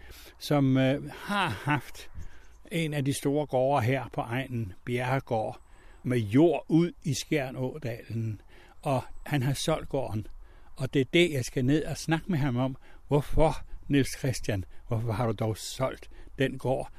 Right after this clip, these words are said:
Din slægt har jo boet her igennem flere generationer. Herinde på kirkegården, her ligger din bedstefar og din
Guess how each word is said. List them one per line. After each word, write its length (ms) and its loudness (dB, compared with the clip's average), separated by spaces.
Din 180 8
slægt 260 2
har 140 0
jo 60 4
boet 380 4
her 260 2
igennem 400 4
flere 400 4
generationer. 840 0
Herinde 360 4
på 140 2
kirkegården, 600 8
her 140 2
ligger 280 4
din 320 0
bedstefar 880 4
og 240 -4
din 260 2